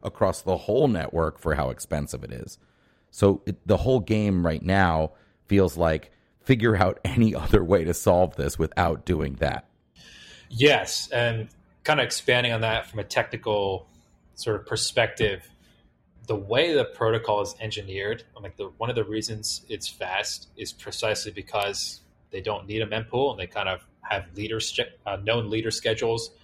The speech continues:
Speaker 2: and you can kind of know what the order of the transactions are generally, 'cause you also have the proof of history clock. Uh, so if you try to do something like a mempool and a generic fee, it would just, it would not be nearly as fast. It would kind of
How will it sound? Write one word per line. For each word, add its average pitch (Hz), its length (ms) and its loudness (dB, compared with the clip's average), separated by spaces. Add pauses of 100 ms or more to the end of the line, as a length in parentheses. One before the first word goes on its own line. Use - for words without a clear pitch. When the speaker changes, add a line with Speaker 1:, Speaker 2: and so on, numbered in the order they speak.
(360)
Speaker 2:
and 98 240 -4
you 120 80 -2
can 120 120 -6
kind 113 200 0
of 101 80 -4 (140)
know 104 300 2
what 101 260 -6
the 98 100 -12
order 101 240 -6
of 98 80 -10
the 98 80 -12
transactions 110 640 -4
are 110 120 2
generally, 110 440 -2
'cause 95 160 -14
you 98 60 -4
also 98 180 -4
have 101 180 -2
the 92 60 -12
proof - 240 -16
of - 60 -20
history 110 340 -6
clock. 98 420 -2 (600)
Uh, 92 340 0
so 131 200 0
if 123 120 -8
you 117 120 -6 (420)
try 127 160 2
to 123 80 -2
do 110 160 -4
something 107 200 -6
like 98 120 -10
a 98 40 -14
mempool 104 580 -2
and 95 80 -8
a - 20 -10
generic 98 420 -6
fee, 92 360 -4
it 92 80 -6
would 92 100 -12
just, - 260 -10 (1000)
it 110 80 -8
would 113 120 -4
not 123 200 0
be 110 120 -6
nearly 98 300 -8
as - 100 -12
fast. 135 320 0
It 117 40 -10
would - 120 -16
kind 110 180 -2
of 98 240 -4